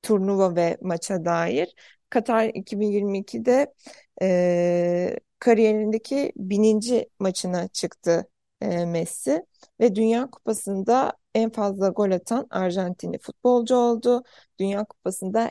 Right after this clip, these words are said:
en çok forma giyen oyuncu oldu ve Dünya Kupası'nda en fazla süre alan futbolcu oldu. Bu ünvanların sahibi olmayı başardı kendisi. E, Fransa tarafında ise Mbappe üzerine konuşmak gerekiyor. Kendisi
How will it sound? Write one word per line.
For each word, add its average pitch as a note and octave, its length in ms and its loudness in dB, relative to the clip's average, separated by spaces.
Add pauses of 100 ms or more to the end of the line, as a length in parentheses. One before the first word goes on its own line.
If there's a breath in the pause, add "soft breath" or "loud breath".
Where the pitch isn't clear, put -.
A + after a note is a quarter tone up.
en G#3+ 160 0
çok - 220 -6
forma E3+ 360 -4
giyen E3 280 -4 (100)
oyuncu F3+ 440 -2
oldu A#3 380 -2 (280 soft breath)
ve A3 160 0
Dünya G#3+ 340 -2
Kupası'nda G#3 680 -4 (180)
en B3 200 0
fazla F#3+ 300 -4
süre A#3 260 -4
alan E4 440 0
futbolcu F3 640 0
oldu. F#3 300 -4
Bu - 120 -4
ünvanların F#3 580 0
sahibi A3 420 -4
olmayı F#3 380 -2
başardı A3+ 480 -2
kendisi. G#3+ 680 -2 (640 loud breath)
E, F#3 540 6
Fransa B3+ 400 0
tarafında A3 580 0
ise G3+ 520 0
Mbappe F#3+ 580 0 (480 soft breath)
üzerine F3+ 480 0
konuşmak F3+ 640 -6
gerekiyor. F#3+ 680 0
Kendisi G#3+ 680 0